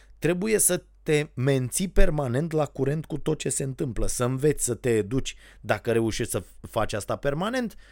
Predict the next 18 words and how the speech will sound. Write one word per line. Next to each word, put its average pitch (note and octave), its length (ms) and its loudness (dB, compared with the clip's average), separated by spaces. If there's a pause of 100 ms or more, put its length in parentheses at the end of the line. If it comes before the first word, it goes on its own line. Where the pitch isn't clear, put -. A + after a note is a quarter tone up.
(220)
schimbările B3+ 560 0
nu C4+ 140 -2
te B3 120 2
vor A3+ 220 4
lua E3+ 160 2
prin C#3 200 -4
surprindere. G#2 600 -4
Iată, E3 300 0
vei D3 240 -2
învăța E3 400 -2
cum C#3 200 -8
să C#3+ 120 -4
folosești D3 560 -4
noile C3+ 300 -2
unelte D3 580 -2
în A#2 160 -4
avantajul C#3 640 -4
tău, A2 300 -4